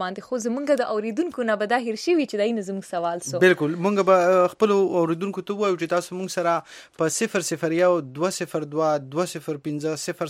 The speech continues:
Speaker 2: څلور صفر درې باندې، آه، رابطه کولی شئ. او ویډیا نمبر صفر اته صفر صفر اوه اوه اووه دی. په دې باندې تاسو رادیو رادیو په دې خپرونه کې برخه اخیستی شئ. زموږ لایمونه کولو دي چې ستاسو ټلیفون نه راځي. موږ به کوشش کوو چې ستاسو ټلیفون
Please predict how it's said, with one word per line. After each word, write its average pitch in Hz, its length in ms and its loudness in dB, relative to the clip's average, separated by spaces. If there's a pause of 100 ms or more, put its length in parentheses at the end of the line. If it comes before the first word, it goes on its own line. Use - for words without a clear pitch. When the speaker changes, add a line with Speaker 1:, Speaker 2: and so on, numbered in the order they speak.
Speaker 2:
څلور 165 240 -2 (140)
صفر 175 240 -4
درې 165 220 0 (100)
باندې، 147 280 -2 (420)
آه، 151 400 -2
رابطه 147 320 2 (120)
کولی 196 320 0
شئ. 208 140 -4 (100)
او 147 480 2
ویډیا 165 320 2
نمبر 160 340 -4
صفر 170 340 -4
اته 170 280 -2
صفر 170 480 -6
صفر 170 260 -4 (300)
اوه 165 220 2
اوه 160 500 0
اووه 165 320 2
دی. 190 100 0 (320)
په 143 80 -2
دې 156 140 0
باندې 147 240 -2
تاسو 151 180 -4
رادیو 151 280 -2
رادیو 151 280 -2
په 147 60 -4
دې 151 160 -2
خپرونه 151 380 -4
کې 147 200 -6
برخه 143 220 -4
اخیستی 139 420 -6
شئ. 170 240 -2
زموږ 147 320 -8
لایمونه 147 300 -4 (100)
کولو 160 180 0 (120)
دي 170 140 -6
چې 139 180 -10
ستاسو 139 260 -4
ټلیفون 139 380 -10
نه 139 100 -4
راځي. 139 280 -4 (400)
موږ 143 140 -8
به 131 140 -8
کوشش 143 300 -8
کوو 156 140 -6
چې 139 120 -10
ستاسو 135 260 -4
ټلیفون 139 320 -6